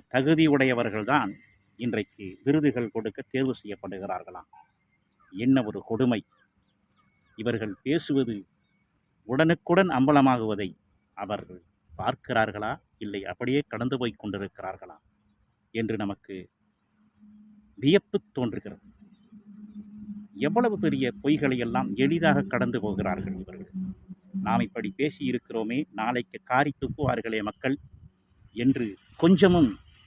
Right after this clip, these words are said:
கொஞ்சமும் அசூயைப்படாமல், கொஞ்சமும் அஞ்சாமல் அதை கடந்து போகிறார்கள் இவர்கள் என்று சொன்னால்,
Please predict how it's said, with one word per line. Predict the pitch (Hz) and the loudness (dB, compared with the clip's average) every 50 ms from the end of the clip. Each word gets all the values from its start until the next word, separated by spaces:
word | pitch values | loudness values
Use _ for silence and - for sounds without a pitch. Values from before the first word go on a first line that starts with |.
| - - | -6 2
கொஞ்சமும் | - 202 208 208 - 208 185 151 127 98 - - _ _ _ _ _ _ _ _ _ _ _ _ _ _ _ - - - - - - - | 6 8 8 8 8 6 6 6 6 2 0 -8 _ _ _ _ _ _ _ _ _ _ _ _ _ _ _ -20 -20 -20 -20 -14 -6 -4
அசூயைப்படாமல், | 131 160 - 208 190 170 160 143 - - 117 107 104 92 90 - - - - - - - - - - - _ _ - - - - - - - - - - - _ _ | -2 -2 0 0 0 0 0 0 0 0 0 2 2 0 -2 -6 -8 -10 -10 -12 -16 -16 -16 -18 -18 -18 _ _ -20 -20 -20 -20 -20 -18 -16 -16 -16 -16 -20 _ _
கொஞ்சமும் | - 180 196 196 202 208 180 180 160 - | 0 2 4 6 6 6 6 4 2 2
அஞ்சாமல் | - 127 160 151 160 156 127 113 98 87 - - _ _ _ - - - - - - - _ _ _ _ | 4 4 4 6 6 6 6 4 2 -6 -10 -14 _ _ _ -20 -20 -20 -20 -20 -20 -20 _ _ _ _
அதை | 110 104 104 107 95 - _ _ | -6 -6 -4 -4 -6 -8 _ _
கடந்து | - - 131 170 170 156 151 | -6 -4 -2 0 0 0 0
போகிறார்கள் | 117 113 101 - 107 98 95 - - - 92 98 - | -2 -4 -4 -4 -4 -6 -6 -6 -10 -16 -20 -20 -16
இவர்கள் | 110 104 104 - 104 104 - | -14 -14 -12 -12 -14 -14 -12
என்று | 113 107 - - | -12 -12 -12 -12
சொன்னால், | - 120 117 120 147 147 110 - | -12 -8 -4 0 0 0 -2 -4